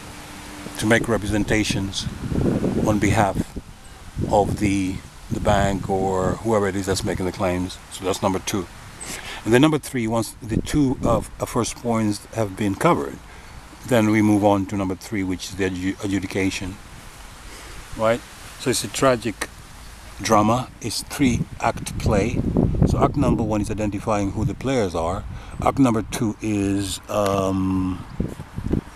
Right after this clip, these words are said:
the players identify their status in the proceedings, and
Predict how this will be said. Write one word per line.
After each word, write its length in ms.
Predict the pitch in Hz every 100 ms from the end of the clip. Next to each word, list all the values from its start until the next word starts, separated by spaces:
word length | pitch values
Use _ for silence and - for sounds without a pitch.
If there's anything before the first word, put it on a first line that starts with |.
| - - - - - - - - - - - - - - - -
the 140 | 110 107
players 420 | 127 123 117 107
identify 460 | 113 107 107 98 104
their 140 | 98
status 680 | - 135 143 - 101 - - - - - - - - -
in 100 | -
the 60 | 107
proceedings, 520 | - - 101 98 101
and 320 | 104 107 -